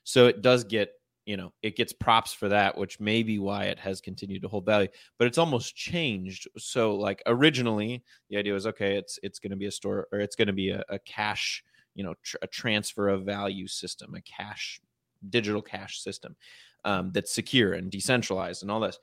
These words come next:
But now it's turned into, oh, it's digital gold. It's a store of value. Um, and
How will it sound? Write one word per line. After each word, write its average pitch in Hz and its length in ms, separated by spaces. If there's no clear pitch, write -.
But 113 120
now 143 320
it's 139 160
turned 123 240
into, 110 320
oh, 131 160
it's 117 160
digital 117 400
gold. 101 300
It's 98 120
a 104 60
store 110 380
of 92 140
value. 95 540
Um, 98 320
and 120 260